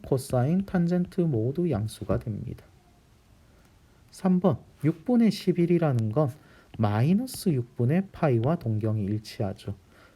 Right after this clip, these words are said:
그래서 X 플러스 X축에서 시계 방향으로 육분의 파이만큼 가요. 그럼 이게 삼 번이 되겠죠. 그래서 사, 사분면이니까 사인은 음수, 코사인은 양수,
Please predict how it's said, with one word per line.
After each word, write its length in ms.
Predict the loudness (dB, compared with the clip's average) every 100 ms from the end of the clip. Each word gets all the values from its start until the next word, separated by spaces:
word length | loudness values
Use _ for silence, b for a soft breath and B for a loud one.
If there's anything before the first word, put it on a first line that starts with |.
| _
그래서 840 | 0 0 2 2 2 2 0 -2 -4
X 400 | -6 -2 -2 -2 -2
플러스 460 | 0 0 0 0
X축에서 880 | -2 -2 -8 -6 -2 -2 0 0 0 B B B
시계 460 | -20 -10 -4 0 0
방향으로 1000 | 2 2 2 2 0 2 2 2 2 -4 -16 _ -4
육분의 480 | -4 0 0 0 -2
파이만큼 600 | 0 2 2 0 -2 -4
가요. 360 | -2 0 0 -2 -6 -20 B B B -6
그럼 260 | 0 0 0
이게 200 | 0 -4
삼 240 | -2 -2
번이 300 | 0 0 -2
되겠죠. 540 | -2 -6 -8 -12 -14 -14 _
그래서 320 | -4 -4 -2 -2
사, 180 | -2
사분면이니까 960 | -2 -2 0 0 0 0 -2 -2 0 0 B B B -18
사인은 840 | -4 0 2 2 2 2 2 2 0
음수, 480 | 0 0 -4 -8 -8 -10 -4
코사인은 760 | -4 -2 0 0 0 0 0
양수, 540 | 0 -2 -2 -2 -2